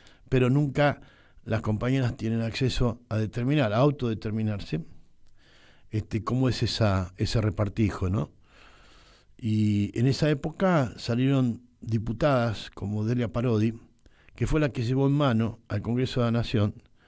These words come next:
y fue nombrada vicepresidenta primera, porque ya había un periodo presidencial anterior y había presidente de la Cámara de Diputados, pero fue nombrada vicepresidenta primera porque el Partido Fe-, Peronista Femenino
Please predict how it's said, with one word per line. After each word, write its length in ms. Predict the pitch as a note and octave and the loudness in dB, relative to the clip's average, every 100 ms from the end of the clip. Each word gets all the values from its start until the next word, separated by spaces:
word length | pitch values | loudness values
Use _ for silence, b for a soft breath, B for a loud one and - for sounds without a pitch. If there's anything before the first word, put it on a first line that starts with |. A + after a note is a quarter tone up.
| b b b b b b b b b | b b b b b b b b b
y 240 | A2+ G#2+ G2+ | -2 0 2
fue 160 | B2+ | 4
nombrada 500 | B2+ A#2+ C#3+ A#2 G#2+ - | 4 4 6 6 4 0
vicepresidenta 720 | A2 G#2 G#2 G#2 A2+ A#2+ A2 | -2 -2 -2 -2 0 0 0
primera, 320 | G#2 C3+ C3+ | 0 2 2
porque 240 | G2 F#2+ A2 | 0 -4 -2
ya 100 | B2 | 0
había 300 | B2 A#2 G2+ | 2 4 2
un 100 | F#2+ | 0
periodo 320 | G#2+ A2 G#2+ | 0 2 0
presidencial 600 | F#2+ - - G2+ - G#2+ | -2 -6 -4 -4 0 0
anterior 440 | G#2+ A2+ A2+ G#2+ - | 0 0 0 0 -2
y 60 | G2 | -4
había 200 | G2+ G2+ | -2 -4
presidente 520 | - - G#2 G#2+ G#2+ | -6 -4 -2 -2 -2
de 80 | G2+ | -4
la 40 | |
Cámara 240 | A2 A2 | -2 0
de 60 | G#2+ | 0
Diputados, 420 | G2+ - G#2 G2+ | -2 -2 0 0
pero 120 | - | -2
fue 160 | G#2+ C3+ | -2 -2
nombrada 480 | A#2 C3 A#2+ C3 C3 | -2 -4 -2 0 0
vicepresidenta 640 | A#2+ G2+ - - B2 A#2+ | -2 -4 -6 -4 -2 -2
primera 360 | A#2+ C3 B2+ - B B B B | -2 0 0 -2 B B B B
porque 260 | - D#3+ D3 | 2 2 0
el 60 | |
Partido 360 | A#2 B2+ D#3 D3 | -2 0 2 2
Fe-, 260 | G#2+ G#2 - | 0 -4 -6
Peronista 500 | - A2+ B2+ C3 B2 | -4 -2 0 -2 0
Femenino 500 | B2+ B2+ A#2 A2 | 2 4 4 2